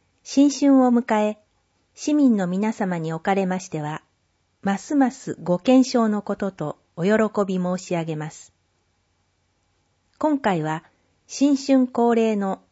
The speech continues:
東京箱根間往復大学駅伝競争に出場する城西大学男子駅伝部を率いる櫛部誠二監督に、駅伝を通じた子どもの育て方や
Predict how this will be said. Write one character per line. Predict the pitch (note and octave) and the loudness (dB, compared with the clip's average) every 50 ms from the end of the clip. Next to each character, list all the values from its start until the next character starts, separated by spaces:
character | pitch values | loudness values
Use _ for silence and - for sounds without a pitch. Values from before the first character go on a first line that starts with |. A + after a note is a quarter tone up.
| _ _ _ _ _ _ | _ _ _ _ _ _
東 | - C4+ C#4+ C#4 C4+ C#4 | 2 4 4 4 2 0
京 | - C4 C4 B3 B3 A#3+ - | 0 0 0 2 0 -2 -4
箱 | - - - A3+ - C#4 C4+ | -6 -8 -8 -2 2 4 4
根 | C4 C4+ C4 | 4 4 2
間 | C4+ G3+ F3 E3 D#3 | 0 -2 -4 -6 -6
往 | - - G3 G#3+ G#3+ | -4 -2 -2 -2 -2
復 | - - _ _ G#3 G3+ F#3+ - - | -4 -10 _ _ -4 -4 -2 -4 -2
大 | E3+ G3+ A3+ B3+ B3 | 0 0 2 2 2
学 | C4 B3 A#3+ - A#3 A3+ | 0 0 -2 -2 -2 -2
駅 | - G3 F#3+ - C4 | -2 -2 -4 0 2
伝 | B3 C4 B3+ A#3+ | 4 4 4 2
競 | B3 - B3+ A#3 | 2 0 0 -2
争 | A3 - F#3+ F3 E3 | -2 -2 -2 -2 -2
に | D#3 D3+ D3+ | -4 -6 -8
出 | - - - - G#3 G#3 | -10 -14 -10 -8 -6 -4
場 | F#3+ G3+ G3 F#3+ F3+ | -4 -4 -4 -4 -6
す | - - F#3 | -8 -8 -6
る | F3 F3 F3+ F#3 _ _ _ _ _ _ _ | -6 -6 -6 -8 _ _ _ _ _ _ _
城 | - A3 B3 C#4 C4+ | 0 2 2 2 2
西 | C4+ C#4 C4 C4 A#3+ | 2 0 0 2 2
大 | B3 A#3 A3+ F#3 | 0 0 0 -2
学 | F3+ D#3+ - - D#3+ D3+ - _ - - | -4 -6 -8 -8 -8 -8 -8 _ -6 -2
男 | A3 A#3+ C4 B3+ B3 | 0 2 2 2 2
子 | - - D3+ - - | -2 -6 -10 -8 -8
駅 | E3+ - - B3 | -8 -6 -2 2
伝 | A#3+ C4 B3+ A3+ | 2 4 4 2
部 | G3 F3 D#3 | 0 -2 -4
を | D3+ D3+ | -6 -6
率 | - - _ - F#3+ | -8 -12 _ -8 -6
い | F3+ E3+ | -6 -4
る | - D#3 D#3 - _ _ _ _ _ _ _ _ | -6 -8 -10 -12 _ _ _ _ _ _ _ _
櫛 | - - - - - C4+ | -16 -14 -8 -4 -2 0
部 | G#3 F#3+ E3+ | 0 0 0
誠 | D#3+ - - B3 B3+ A#3+ | -2 -2 0 2 2 2
二 | G3+ F3+ E3 | 2 -2 -6
監 | - - F3 F3 | -8 -8 -8 -6
督 | F3 - F3 - - | -6 -6 -8 -6 -8
に、 | D#3+ D#3+ D#3+ F3 - _ _ _ _ _ _ _ _ _ - | -8 -8 -8 -10 -12 _ _ _ _ _ _ _ _ _ -6
駅 | F#3+ G3+ - C#4 | -4 -2 -2 0
伝 | C4 C#4+ C#4 C4+ C4 | 2 4 4 6 4
を | C4 B3+ | 4 2
通 | B3+ - B3+ A#3+ | 0 -2 -2 -2
じ | A#3 A#3 A#3 | -2 -4 -4
た | - A3 G#3 G#3 - _ _ - | -4 -4 -4 -4 -6 _ _ -10
子 | - G3 | -6 -2
ど | G#3 A#3+ | 2 2
も | B3 B3+ | 4 4
の | B3 B3 | 4 2
育 | A#3+ - A#3+ A3 A3+ A3 | 0 0 -2 -2 -2 -2
て | - A3 | -4 -6
方 | - G#3+ G3+ - G#3 | -6 -6 -6 -4 -4
や | G3 F#3+ F#3+ F#3+ | -4 -4 -4 -6